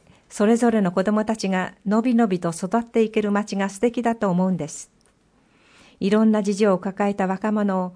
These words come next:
受け止められる街になってほしいですね。そう語る浅沼さんは、これからの住みやすい街、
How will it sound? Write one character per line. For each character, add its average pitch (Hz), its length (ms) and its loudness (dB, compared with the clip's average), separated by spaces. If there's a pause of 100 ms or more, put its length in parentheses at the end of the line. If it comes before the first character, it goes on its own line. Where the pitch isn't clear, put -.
(140)
受 190 240 0
け - 40 -4
止 254 60 0
め 240 140 0
ら 240 100 2
れ 226 160 0
る 220 100 -2
街 226 280 -2
に 240 100 2
な 240 120 2
っ 240 40 -6
て 185 140 -6
ほ 170 100 -4
し 185 200 -4
い - 20 -4
で 180 100 -4
す 175 140 -12
ね。 165 240 -10 (1300)
そ 214 220 0
う 233 60 2
語 233 100 0
る 220 240 0
浅 196 200 0
沼 202 220 0
さ 196 160 -2
ん 170 80 -2
は、 160 160 -6 (400)
こ 202 100 -4
れ 214 120 2
か 220 140 -2
ら 202 100 0
の 180 100 0
住 180 300 -2
み 214 40 2
や 226 140 2
す 226 160 -2
い 180 100 0
街、 160 380 -10